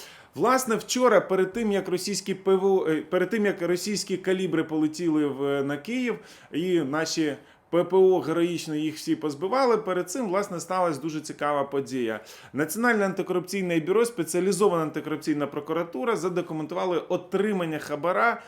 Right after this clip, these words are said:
а, у порядка трьох мільйонів доларів у голови Верховного суду. А, інсайдери говорять, що це, власне, діяння,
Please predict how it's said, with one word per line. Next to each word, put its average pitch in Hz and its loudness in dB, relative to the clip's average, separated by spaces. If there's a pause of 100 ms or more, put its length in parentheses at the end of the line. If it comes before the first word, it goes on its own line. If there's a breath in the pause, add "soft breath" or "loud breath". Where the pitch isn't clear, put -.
(220 loud breath)
а, 165 6 (100)
у 160 4
порядка 170 2
трьох 170 0
мільйонів 151 -2
доларів 185 4
у 196 0
голови 147 0
Верховного 151 -2 (180 loud breath)
суду. 131 0 (340 loud breath)
А, 147 6
інсайдери 180 2
говорять, 208 4
що 170 -4
це, 202 -2
власне, 175 0 (200 loud breath)
діяння, 170 2